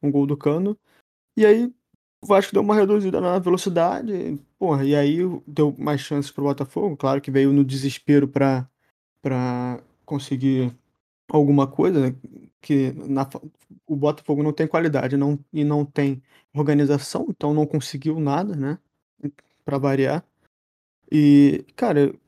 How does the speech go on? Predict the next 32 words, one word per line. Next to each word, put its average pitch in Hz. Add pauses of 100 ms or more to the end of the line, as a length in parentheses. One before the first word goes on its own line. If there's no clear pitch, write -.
se -
fosse 185
resumir 180
esse 170
jogo, 160
foi 175 (380)
pri-, 156
um 151
primeiro 156
tempo 147 (760)
tenebroso 156
e -
um 170
segundo 170
tempo 165
desesperador, 165
né? 127
Porque 139 (1000)
foi 151
mais 147
ou 156
menos 151
isso 151
que -
eu 170
enxerguei 165
do 165
jogo, 131
tá 127
ligado? 127
Tipo, 135 (600)
o, 143